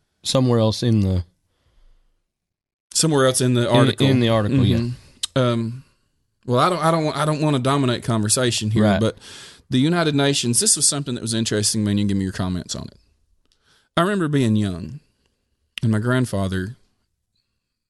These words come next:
Speaker 2: teaching and saying, d-, you know, different things out of the book of Revelation. And he would always say, "One world government." That's the way he worded it. I didn't understand how, exactly what that meant back then.
Speaker 1: Yeah.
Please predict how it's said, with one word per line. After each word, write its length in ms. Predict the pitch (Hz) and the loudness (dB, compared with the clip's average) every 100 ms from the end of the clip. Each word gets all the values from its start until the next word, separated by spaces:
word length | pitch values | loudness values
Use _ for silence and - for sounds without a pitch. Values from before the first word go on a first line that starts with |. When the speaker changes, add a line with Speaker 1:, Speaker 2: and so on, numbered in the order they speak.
| _ | _
Speaker 2:
teaching 380 | - 127 92 104 - _ - | -4 -2 -4 -10 -14 _ -8
and 260 | 113 110 | -6 -2
saying, 420 | - 113 110 101 - | -2 0 0 -2 -4
d-, 120 | 123 | -2
you 80 | 120 | -2
know, 100 | 95 | -2
different 340 | 113 117 - | -4 -4 -4
things 220 | - 104 98 | -2 -2 -2
out 40 | |
of 40 | |
the 60 | 95 | -6
book 160 | 95 107 | -8 -8
of 60 | |
Revelation. 580 | 95 98 90 110 - 123 - - - - - | -10 -8 -10 -12 -10 -12 -14 -20 -20 -8 -4
And 120 | 117 | 0
he 120 | 139 | 0
would 120 | 147 | 0
always 400 | 120 117 110 107 | 0 0 0 0
say, 360 | - 98 92 98 - _ _ | -2 -4 -10 -12 -16 _ _
"One 220 | - 131 123 | -2 0 0
world 200 | 113 104 | -4 -6
government." 520 | 98 95 101 _ - _ _ _ _ _ _ _ _ _ _ _ _ _ _ - | -8 -10 -16 _ -20 _ _ _ _ _ _ _ _ _ _ _ _ _ _ -2
That's 200 | 151 - | -2 0
the 80 | |
way 100 | 131 | 0
he 140 | 123 113 | 0 0
worded 280 | 107 107 113 | 0 0 -2
it. 120 | - - | -4 -4
I 120 | 165 | 0
didn't 200 | 165 117 | 0 0
understand 480 | 110 104 - 107 104 | 0 -2 -2 -2 -2
how, 260 | 92 90 _ - _ - | -4 -6 _ -20 _ -6
exactly 440 | 117 110 110 104 | -2 -2 -2 -4
what 140 | 98 104 | -6 -6
that 120 | - | -8
meant 200 | 92 - | -8 -10
back 160 | 53 - | -16 -14
then. 260 | 64 60 - _ - | -16 -16 -20 _ -4
Speaker 1:
Yeah. 200 | 95 | 0